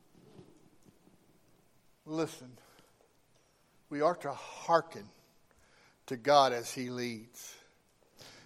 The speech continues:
If you're here and God is leading you to do something, go. Don't hesitate.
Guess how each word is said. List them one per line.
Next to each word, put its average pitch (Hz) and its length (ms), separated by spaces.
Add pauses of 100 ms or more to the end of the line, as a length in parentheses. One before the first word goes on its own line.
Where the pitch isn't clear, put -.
If 156 180
you're 185 180
here 156 440
and 123 160
God 151 320
is 123 260 (420)
leading 170 640
you 147 160
to - 160
do 202 400
something, 127 720 (960)
go. 180 500 (800)
Don't 151 260
hesitate. 220 960